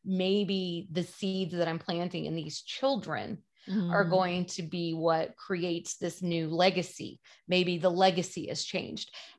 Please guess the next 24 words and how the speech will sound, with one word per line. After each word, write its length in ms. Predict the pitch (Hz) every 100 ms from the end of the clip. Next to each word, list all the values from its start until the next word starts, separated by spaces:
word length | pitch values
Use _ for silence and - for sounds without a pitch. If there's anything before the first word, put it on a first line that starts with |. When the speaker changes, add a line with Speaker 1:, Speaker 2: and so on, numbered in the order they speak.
| -
Speaker 1:
And, 520 | 190 175 170 165 -
and 300 | - 180 175 160
to 200 | 220 190
accept 680 | 180 - - 185 175 -
and 220 | - 185 175
then 160 | 170
have 320 | 143 175 147 160 - _ _
gratitude 840 | 196 196 208 202 - 175 160 156 151
inside 380 | 175 180 180 175
of 80 | 165
that 140 | 165
acceptance, 760 | 170 - 202 202 - 170 175 -
I 200 | - 185 175
really 420 | 202 196 190 - -
feel 440 | 185 180 - - _ _ _ _ _ _ _ _ _ _ _ _
pushes 480 | - 254 247 240 170
you, 80 | 180
propels 460 | 202 190 220 233
you 100 | 196
forward 600 | 190 196 190 185 170 160 -
into 640 | 180 180 180 - 180 170 160
whatever 340 | 185 185 185
this 220 | 170 165
destined 840 | 170 151 160 165 - 165 156 156